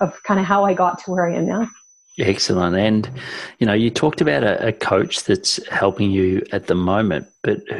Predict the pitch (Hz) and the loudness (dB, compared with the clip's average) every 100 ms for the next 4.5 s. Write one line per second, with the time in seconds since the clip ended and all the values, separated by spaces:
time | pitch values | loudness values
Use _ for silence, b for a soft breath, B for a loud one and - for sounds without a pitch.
0 | - 110 120 120 117 110 101 98 - 95 | -6 -2 2 2 2 2 2 0 0 0
1 | - - 98 107 - 123 131 - 113 117 | 0 0 2 2 2 2 2 2 2 2
2 | - 101 85 - _ _ _ _ _ 110 | 2 0 0 -4 _ _ _ _ _ -2
3 | 95 95 - 92 92 92 92 85 - - | 0 -2 0 0 0 0 -2 -4 -6 -2
4 | 90 87 90 87 - | -2 0 0 0 -2